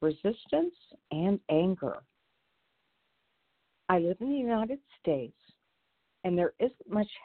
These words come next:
help in my small town. We have received help via phone or online Zoom." Now, for you all that don't know, Zoom is like Skype, but it's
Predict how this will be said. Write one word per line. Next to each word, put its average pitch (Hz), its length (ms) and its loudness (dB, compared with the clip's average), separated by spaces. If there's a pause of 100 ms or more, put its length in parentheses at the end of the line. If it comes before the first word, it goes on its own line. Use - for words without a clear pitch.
help 147 380 2 (240)
in 156 160 -2
my 156 200 -4 (120)
small 156 240 -4 (120)
town. 123 360 -8 (1160)
We 170 180 2
have 190 400 0
received 214 600 -4
help 135 400 -6 (200)
via 156 340 -2 (160)
phone 165 320 0
or 127 200 -8
online 165 640 -4
Zoom." 147 480 -2 (800)
Now, 147 180 -6
for 143 140 -6
you 156 220 0
all 151 180 2
that 135 140 -2
don't 131 260 -4
know, 131 220 -4
Zoom 208 340 0
is 202 140 -6
like 147 220 -4 (180)
Skype, 160 320 0 (300)
but 139 120 2
it's 131 160 -6